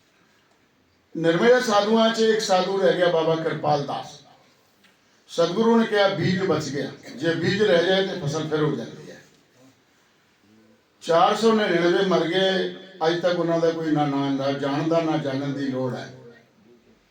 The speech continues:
ਪਰ ਬਾਬਾ ਕਿਰਪਾਲ ਦਾਸ ਨੇ ਜਦੋਂ ਜੰਗ ਭਖਿਆ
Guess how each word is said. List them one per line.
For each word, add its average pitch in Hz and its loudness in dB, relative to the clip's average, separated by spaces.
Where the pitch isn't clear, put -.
ਪਰ 135 -6
ਬਾਬਾ 147 0
ਕਿਰਪਾਲ 160 0
ਦਾਸ 175 2
ਨੇ 185 0
ਜਦੋਂ 170 2
ਜੰਗ 170 0
ਭਖਿਆ 156 0